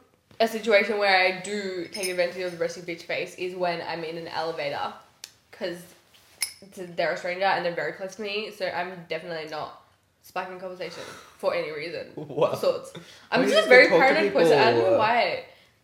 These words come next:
Speaker 1: I'm just, like, paranoid about, like, everything. I'm like, "Oh my god." Probably 'cause, like, all the scary horror movies that we watch.
Speaker 2: Yeah.
Speaker 1: And we're always just like, "Oh my god, what if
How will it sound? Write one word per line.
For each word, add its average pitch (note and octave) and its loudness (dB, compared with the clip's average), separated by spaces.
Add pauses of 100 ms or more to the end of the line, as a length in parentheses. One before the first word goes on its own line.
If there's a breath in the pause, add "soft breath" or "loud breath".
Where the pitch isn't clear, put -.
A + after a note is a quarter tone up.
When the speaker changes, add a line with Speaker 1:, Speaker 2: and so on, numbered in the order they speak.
(120)
Speaker 1:
I'm A#3 -2
just, B3+ -4
like, D#4+ -2
paranoid A#3+ 2
about, A3 2
like, A3 -2
everything. G3+ -4
I'm G3+ -4
like, G#3 -6 (100)
"Oh G3 -14
my G3+ -16
god." F#3 -14 (360 soft breath)
Probably C#4+ 2
'cause, D4 -2
like, D4 4
all A#3+ 6
the B3+ 8
scary G#3+ -2
horror G3+ -2
movies G3+ -10
that G3 -4
we G3 -6
watch. D#3+ 0
Speaker 2:
Yeah. A2 -2 (120)
Speaker 1:
And G#3+ -6
we're G#3 0
always G3 -2
just G3 -10
like, G3 -2
"Oh F3 -4
my F#3 -8
god, F3 -2
what E3+ 0
if F3 -8